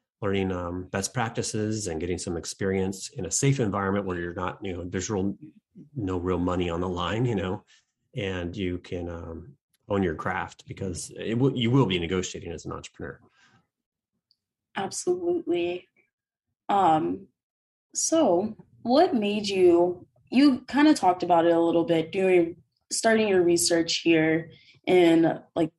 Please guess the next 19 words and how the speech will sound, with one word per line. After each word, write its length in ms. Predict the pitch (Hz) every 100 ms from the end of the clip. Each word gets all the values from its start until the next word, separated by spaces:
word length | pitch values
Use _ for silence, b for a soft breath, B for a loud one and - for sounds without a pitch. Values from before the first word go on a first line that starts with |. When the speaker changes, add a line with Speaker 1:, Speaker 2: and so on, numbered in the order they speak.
| _
Speaker 2:
especially 400 | - - 160 165
in 100 | 160
the 100 | 160
Fargo 440 | 156 156 156 151 147
downtown 640 | 151 147 156 - 165 170
area. 540 | - 156 156 156 160 156
But 240 | 165 156 -
what 160 | 247
made 220 | 214 185
you 100 | 185
want 140 | 185 170
to 100 | 160
start 260 | - 170
your 140 | 165 160
research 500 | 160 160 - 151 -
in 80 | 147
entrepreneurship? 840 | 156 - - 165 156 - - - - _ _ _ _ _ _ _ _ _
Speaker 1:
Well, 300 | 165 165 -
I'm, 360 | 147 165 170 175